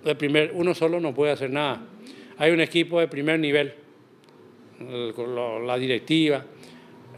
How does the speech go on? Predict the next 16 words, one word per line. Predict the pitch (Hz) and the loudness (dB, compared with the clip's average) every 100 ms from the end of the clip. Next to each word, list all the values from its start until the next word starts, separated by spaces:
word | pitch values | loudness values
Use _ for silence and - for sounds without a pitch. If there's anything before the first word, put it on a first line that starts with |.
| - | -6
la, | 135 120 117 110 107 107 | -2 0 0 -2 -4 -4
la | 127 | 0
Junta | 143 170 165 | 2 4 4
de | |
Vigilancia | 156 143 156 165 165 | 4 0 -2 0 0
que | 143 | 2
anda | 151 151 | 0 0
con | 139 | -2
sus | - 143 | -4 -2
controles, | 143 110 156 160 151 143 - - _ | -4 2 4 4 0 -8 -20 -20 _
son | 120 | -10
gente | 120 135 143 | -8 -4 -2
muy | 131 147 | -2 -2
honesta, | 143 151 165 - - - - - - | 0 0 -2 -6 -20 -20 -20 -20 -6
muy | 139 175 202 | 2 6 6
exigente, | 202 196 151 208 208 | 4 0 0 0 0